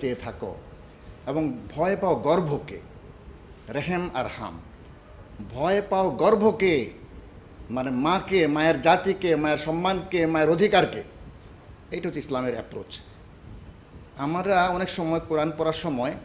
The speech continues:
কোথায় এই পার্থক্য আছে, এই পার্থক্য আছে দেখি, কিন্তু actually from, মানে গ্রেট স্কলার্সরা মনে করেন, গ্রেট স্কলার্সরা মনে করেন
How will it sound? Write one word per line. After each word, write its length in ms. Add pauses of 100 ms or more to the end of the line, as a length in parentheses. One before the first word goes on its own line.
(360)
কোথায় 240
এই 60
পার্থক্য 460
আছে, 240
এই 120
পার্থক্য 420
আছে 200
দেখি, 300 (440)
কিন্তু 280
actually 560 (100)
from, 240 (680)
মানে 200
গ্রেট 280
স্কলার্সরা 720 (460)
মনে 340
করেন, 380 (180)
গ্রেট 200
স্কলার্সরা 500
মনে 300
করেন 340